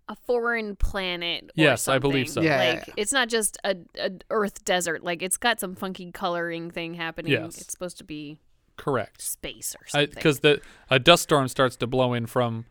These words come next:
Speaker 2: uh, what on earth we would call the north,
Speaker 3: Mm-hmm.
Speaker 2: but I don't know what it is here. Um, but it's, it looks like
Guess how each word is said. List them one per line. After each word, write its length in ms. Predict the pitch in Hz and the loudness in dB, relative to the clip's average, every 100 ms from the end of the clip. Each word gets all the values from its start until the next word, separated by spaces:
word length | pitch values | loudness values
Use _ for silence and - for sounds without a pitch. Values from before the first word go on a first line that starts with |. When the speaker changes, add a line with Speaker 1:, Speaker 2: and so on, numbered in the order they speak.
| _ _ _ _ _ - | _ _ _ _ _ -2
Speaker 2:
uh, 180 | 123 123 | 0 0
what 180 | 131 139 | 2 4
on 160 | 127 127 | 4 2
earth 260 | 135 139 - | 0 0 0
we 160 | 120 | -6
would 180 | 113 113 | -4 -6
call 280 | - 113 107 | -4 -2 -2
the 100 | 107 | -6
north, 380 | 110 104 104 - - - | -8 -8 -10 -14 -18 -2
Speaker 3:
Mm-hmm. 240 | 170 151 | 0 0
Speaker 2:
but 80 | 131 | 0
I 100 | 120 | 0
don't 120 | 120 | 0
know 160 | 120 117 | 2 2
what 160 | 120 | 0
it 100 | 117 | -2
is 200 | 117 107 | -4 -4
here. 400 | - 135 113 107 _ - _ - | -4 -2 -2 -6 _ -20 _ -6
Um, 480 | 117 110 101 98 95 _ _ _ | -4 -2 -4 -8 -14 _ _ _
but 200 | 131 123 - | 2 2 2
it's, 400 | 127 - - - _ _ | -4 -2 -8 -10 _ _
it 120 | 143 | -4
looks 300 | 131 147 - | 0 0 2
like 400 | 143 131 120 - | 2 2 2 -6